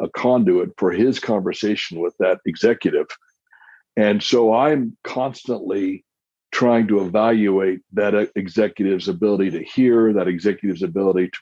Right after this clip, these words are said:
process, that executive's ability to believe and trust in the,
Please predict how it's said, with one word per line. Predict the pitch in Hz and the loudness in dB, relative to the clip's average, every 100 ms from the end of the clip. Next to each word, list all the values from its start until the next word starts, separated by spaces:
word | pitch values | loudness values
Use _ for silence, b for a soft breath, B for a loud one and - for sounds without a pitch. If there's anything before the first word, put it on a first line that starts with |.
| - | -4
process, | 123 127 - 120 110 | -2 -2 0 0 0
that | - 90 | -4 -6
executive's | 87 101 101 98 90 92 | -4 -4 -2 -2 -2 -2
ability | 85 98 98 92 90 _ - | -2 0 0 -2 -6 _ -2
to | 101 90 87 90 95 | 0 2 0 -4 0
believe | 104 107 113 104 | 2 4 4 2
and | 92 | -2
trust | - 120 117 - | 0 0 0 -2
in | 101 | -2
the, | 95 | -2